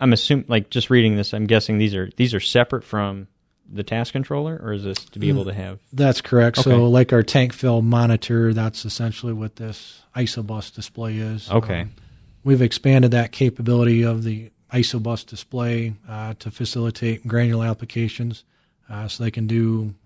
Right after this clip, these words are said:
Speaker 2: a remote catch tests and read scale
Speaker 1: Okay.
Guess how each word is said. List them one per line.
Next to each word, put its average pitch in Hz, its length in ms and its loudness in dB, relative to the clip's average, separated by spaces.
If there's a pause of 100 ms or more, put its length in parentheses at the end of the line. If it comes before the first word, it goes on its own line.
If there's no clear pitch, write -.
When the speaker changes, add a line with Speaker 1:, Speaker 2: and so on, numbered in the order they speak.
(120)
Speaker 2:
a 113 60 -10
remote 120 340 -2
catch - 300 -4
tests 117 460 -6
and 107 260 -10 (520)
read 123 240 4
scale 135 320 6
Speaker 1:
Okay. 117 80 6